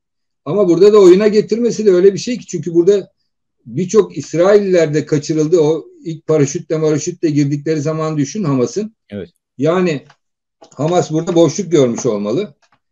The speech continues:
Speaker 1: ve o boşluğu değerlendirdi. Onların normal doğal yapacakları bir şey. Ama buna İsrail çanak tutmuş olabilir.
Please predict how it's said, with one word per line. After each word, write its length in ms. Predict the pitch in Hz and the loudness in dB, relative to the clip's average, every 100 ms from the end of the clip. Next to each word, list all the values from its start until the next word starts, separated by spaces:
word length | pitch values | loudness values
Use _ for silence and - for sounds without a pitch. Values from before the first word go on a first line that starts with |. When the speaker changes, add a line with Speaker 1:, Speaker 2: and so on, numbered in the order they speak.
| _ 156 | _ 0
Speaker 1:
ve 80 | |
o 140 | 180 185 | 2 6
boşluğu 420 | 185 143 165 208 | 4 4 0 4
değerlendirdi. 600 | 247 240 240 233 226 185 | 6 4 2 4 4 4
Onların 340 | 180 190 190 | 2 2 2
normal 380 | 190 190 196 180 | 2 0 0 2
doğal 240 | 185 190 185 | 4 6 4
yapacakları 640 | 175 160 170 165 180 170 | 4 0 -2 -2 -2 -2
bir 60 | - | -2
şey. 200 | 104 107 | -8 -10
Ama 260 | 156 214 160 | -4 -2 -2
buna 200 | 196 196 | 0 -2
İsrail 520 | - 196 202 196 196 | 0 2 4 2 -2
çanak 360 | 175 185 185 | -8 -6 -8
tutmuş 320 | - 147 151 156 | -10 -16 -8 -4
olabilir. 540 | 147 127 107 - | -2 -2 -4 -12